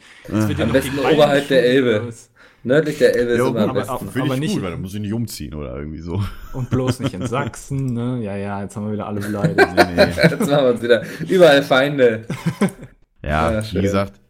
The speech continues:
Speaker 1: Leute, denkt mal scharf nach, warum man nicht gleich überall zu jedem hinkommen kann. Wir versuchen schon mit der Tour und es, ich find's immer nur witzig, dass sich Leute trotzdem noch beschweren, warum man nicht näher
Speaker 2: Ja.
Speaker 1: zu denen kommt.
Speaker 2: Ich mein, das sind fünf Termine und wir haben sechzehn Bundesländer,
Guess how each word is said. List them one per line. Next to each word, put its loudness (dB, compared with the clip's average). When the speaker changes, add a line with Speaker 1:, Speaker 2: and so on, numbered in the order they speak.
Speaker 1:
Leute, -4
denkt -6
mal -6
scharf -4
nach, -6
warum -4
man -6
nicht -10
gleich -6
überall -4
zu -10
jedem -4
hinkommen -6
kann. -6
Wir -6
versuchen -4
schon -4
mit -4
der -4
Tour -4
und -2
es, -10
ich -14
find's -6
immer -4
nur -4
witzig, -8
dass -4
sich -8
Leute -2
trotzdem -6
noch -6
beschweren, -6
warum -4
man -2
nicht -6
näher 0
Speaker 2:
Ja. 2
Speaker 1:
zu -10
denen -6
kommt. -8
Speaker 2:
Ich -10
mein, -6
das -6
sind -6
fünf -6
Termine -6
und -8
wir -4
haben -4
sechzehn -6
Bundesländer, -6